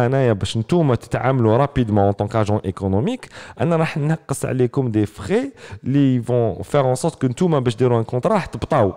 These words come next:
parce que راح تنيغوسيو وتنيغوسيو باش تبروتيجيو روحتكم، donc تكون تنيغوسيو وتنيغوسيو وتنيغوسيو. Alors أنا باش ما نخليكش تنيغوسي longtemps، نخليك دير بزنس ودراهمهم يدوروا رابيد، أنا je vais prendre en charge des trucs باش je te protège, hein. C'est, c'est, fondamentalement, c'est ça. Deuxième étape,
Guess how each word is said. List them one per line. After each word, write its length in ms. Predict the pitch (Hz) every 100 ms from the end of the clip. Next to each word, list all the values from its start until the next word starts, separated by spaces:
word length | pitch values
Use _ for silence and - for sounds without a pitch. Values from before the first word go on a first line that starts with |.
| -
parce 80 |
que 60 | -
راح 260 | 113 107 107
تنيغوسيو 560 | 117 117 107 107 113
وتنيغوسيو 580 | 113 113 110 104 - 113
باش 160 | 101 -
تبروتيجيو 680 | 107 90 - 110 113 101
روحتكم، 440 | 98 107 - 104 214
donc 140 | 180
تكون 280 | - 117 123
تنيغوسيو 380 | 123 107 104 131
وتنيغوسيو 480 | 113 98 101 - 101
وتنيغوسيو. 400 | 107 98 151 - _ - - -
Alors 60 |
أنا 180 | 170 196
باش 160 | 214 185
ما 60 |
نخليكش 220 | 165 180 -
تنيغوسي 400 | 143 127 123 127 123
longtemps، 100 | 107
نخليك 320 | 110 104 110 - - _
دير 140 | 123 117
بزنس 460 | 107 101 110 110
ودراهمهم 500 | 117 104 104 104 101
يدوروا 320 | 101 98 95 90
رابيد، 320 | 107 - 220 - - -
أنا 120 | 143
je 80 | 147
vais 80 | 131 -
prendre 160 | 127
en 60 | 123
charge 240 | - 233
des 120 | 175 160
trucs 200 | 190 220
باش 200 | 185 165
je 120 | 156 -
te 140 | 131
protège, 460 | 123 110 98 85 120
hein. 80 | - - -
C'est, 320 | - 135 117 87
c'est, 320 | - 98 - 127 -
fondamentalement, 680 | - 131 117 127 190 214 208
c'est 160 | 131
ça. 140 | 110 73 - -
Deuxième 300 | - 135 131 107
étape, 320 | 107 127